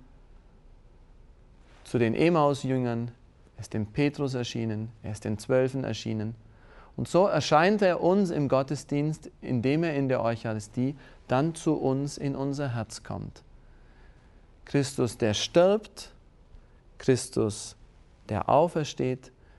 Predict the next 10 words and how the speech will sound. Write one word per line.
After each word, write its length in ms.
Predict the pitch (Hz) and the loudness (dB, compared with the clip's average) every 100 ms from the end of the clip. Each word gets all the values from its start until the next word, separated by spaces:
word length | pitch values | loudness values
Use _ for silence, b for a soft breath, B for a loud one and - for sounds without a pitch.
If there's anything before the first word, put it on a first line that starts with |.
| b | b
Christus, 540 | - 139 - 139 131 | -4 -4 -2 -6 -4
der 140 | - 107 | -4 -2
mir 260 | 117 143 | 0 -2
erscheint. 760 | 151 127 - 98 85 90 104 - - - - - - b b b b b b b b | -4 -6 -6 -4 -4 -6 -12 -18 -20 -20 -20 -20 -20 b b b b b b b b
Und 140 | 131 | 2
ganz 240 | 190 247 247 | 4 4 4
am 100 | 226 | 4
Ende 280 | 208 214 | 6 6
der 120 | 185 165 | 6 6
Eucharistiefeier 1000 | 160 156 139 131 165 165 151 139 139 143 | 6 4 0 0 0 0 4 4 4 0